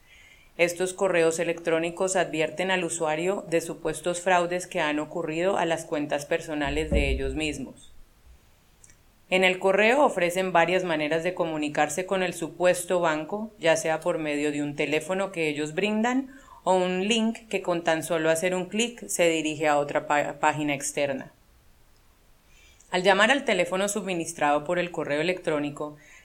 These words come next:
las personas detrás de la llamada por lo general le explican al, del supuesto fraude ocurrido y piden la información personal como el número de cuenta,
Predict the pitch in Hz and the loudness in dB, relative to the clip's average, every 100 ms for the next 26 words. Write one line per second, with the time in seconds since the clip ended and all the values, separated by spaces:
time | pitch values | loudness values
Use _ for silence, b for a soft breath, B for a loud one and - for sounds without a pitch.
0 | _ 175 170 180 180 180 196 202 214 165 | _ 0 4 2 2 0 0 0 0 2
1 | 156 165 180 175 165 147 147 151 180 185 | 2 2 0 0 0 0 -2 -2 -2 -2
2 | 165 156 147 147 160 160 - 185 196 220 | -4 -4 -2 -2 0 -2 -2 -4 -2 0
3 | 226 220 - 160 175 175 175 160 180 196 | 0 -2 -6 -2 0 0 -2 -6 0 2
4 | 196 190 180 175 160 160 160 156 131 147 | 2 -4 -2 2 2 2 -2 -4 -8 -6
5 | 160 190 214 - 170 165 165 175 196 190 | -4 -4 -6 -6 -6 -2 -2 0 -2 -2
6 | 190 180 156 156 147 170 170 165 175 196 | -4 -2 -4 -4 -4 -4 -4 -2 0 0
7 | 202 170 151 143 143 143 143 139 131 131 | -2 -2 -2 -2 -2 -2 -2 -2 -4 0
8 | 180 180 175 180 170 | 2 2 0 0 -2